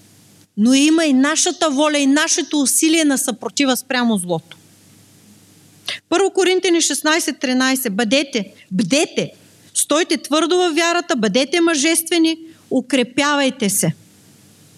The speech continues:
Галатяни пет едно: „Стойте, проче, твърдо в свободата,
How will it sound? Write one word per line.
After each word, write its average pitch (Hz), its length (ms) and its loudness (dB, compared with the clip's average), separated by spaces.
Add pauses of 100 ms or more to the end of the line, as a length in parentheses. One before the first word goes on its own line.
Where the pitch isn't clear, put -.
(800)
Галатяни 294 640 0 (440)
пет - 220 -2
едно: 240 360 0 (340)
„Стойте, 392 520 0
проче, 381 420 0
твърдо 403 580 2
в - 60 -8
свободата, 262 720 -2